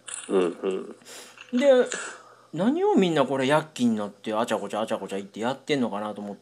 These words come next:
Speaker 2: た時に、はたと気づいてさ。
Speaker 1: あれ？うん。何何？
Speaker 2: このなんか、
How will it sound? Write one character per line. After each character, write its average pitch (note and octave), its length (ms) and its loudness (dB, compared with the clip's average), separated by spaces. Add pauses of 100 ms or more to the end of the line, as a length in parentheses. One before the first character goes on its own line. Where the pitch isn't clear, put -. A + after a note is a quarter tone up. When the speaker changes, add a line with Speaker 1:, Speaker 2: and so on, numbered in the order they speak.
(300)
Speaker 2:
た G#2 80 -10
時 G2 200 -12
に、 F#2 220 -8
は - 260 -2
た E3+ 120 0
と A#2+ 100 -4
気 A#2+ 140 -6
づ A#2 100 -4
い G2+ 60 -6
て F#2+ 100 -12
さ。 F2+ 220 -8 (460)
Speaker 1:
あ A2 120 4
れ？ D#3 240 0
う A2 80 2
ん。 E2+ 200 2 (540)
何 G2+ 160 4
何？ E2 240 -2 (760)
Speaker 2:
こ A3 140 4
の G#3+ 100 4
な F3 100 4
ん E3+ 60 -2
か、 G#2+ 180 -2